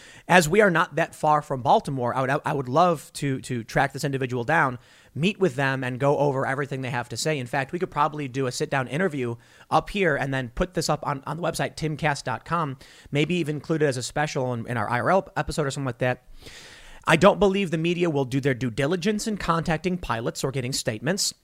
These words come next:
I believe they'll just call people like Alex a conspiracy theorist, and it's as simple as asking, you know, Alex, you know, I, I would like to independently confirm his story.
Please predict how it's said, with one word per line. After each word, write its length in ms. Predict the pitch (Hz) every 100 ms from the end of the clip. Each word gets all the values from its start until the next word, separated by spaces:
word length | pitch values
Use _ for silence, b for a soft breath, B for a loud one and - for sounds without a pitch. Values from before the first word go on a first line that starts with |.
| b b -
I 80 |
believe 260 | 147 165 180
they'll 160 | 165 160
just 220 | 156 -
call 120 | 147
people 200 | 156 143
like 160 | 139 131
Alex 240 | 127 127
a 40 |
conspiracy 600 | - 110 - 247 262 262 226
theorist, 420 | - 196 190 - B B B
and 480 | 170 170 165 165 147
it's 160 | 160 160
as 120 | 160
simple 400 | - 175 175 160
as 200 | 151 123
asking, 760 | 139 139 147 143 135 135 131
you 80 | 127
know, 180 | 127 117
Alex, 640 | 117 123 127 - - - -
you 100 | 127
know, 120 | 117
I, 120 | 156 -
I 80 |
would 120 | 190 170
like 200 | 170 180
to 120 | -
independently 400 | 160 156 147 135
confirm 360 | 131 117 117
his 100 | 151
story. 340 | 165 196 190